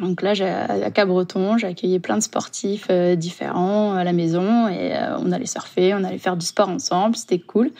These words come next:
Et j'ai rencontré Antoine et il m'a dit, « Ouais, ton métier, il est dingue, mais là, en gros, euh, je peux pas vivre avec quinze personnes dans la même maison, les uns sur les autres. Euh, l'auberge espagnole, c'est bon, je vais avoir, euh, quarante ans, euh,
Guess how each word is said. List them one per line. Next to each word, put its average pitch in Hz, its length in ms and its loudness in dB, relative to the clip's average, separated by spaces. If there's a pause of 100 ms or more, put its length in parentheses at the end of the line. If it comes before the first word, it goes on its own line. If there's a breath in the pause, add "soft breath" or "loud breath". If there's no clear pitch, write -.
(480 loud breath)
Et 247 120 4
j'ai 233 140 4
rencontré 254 460 2
Antoine 214 480 2
et 247 80 0
il 214 140 0
m'a 190 160 2
dit, « 240 320 2 (560 soft breath)
Ouais, 185 200 0 (120)
ton 180 100 -4
métier, 185 460 0
il 180 80 2
est - 120 -4 (280)
dingue, 214 580 4 (400)
mais 175 160 0
là, 208 360 2
en 180 100 0
gros, 196 340 2
euh, 170 280 0
je - 80 -10
peux 185 160 -6
pas 233 220 0
vivre 247 280 4
avec 202 300 0
quinze - 280 -4
personnes - 440 2
dans 202 100 2
la 175 100 -4
même 214 300 4
maison, 214 360 2
les 185 180 2
uns 196 80 -4
sur 202 160 -4
les 185 180 0
autres. 247 240 2
Euh, 80 320 -2
l'auberge 196 380 0
espagnole, 208 560 0
c'est - 160 -6
bon, 247 200 2
je 226 80 0
vais 185 80 -2
avoir, 185 460 0
euh, - 120 0
quarante 233 500 0
ans, 247 260 4
euh, 185 100 -2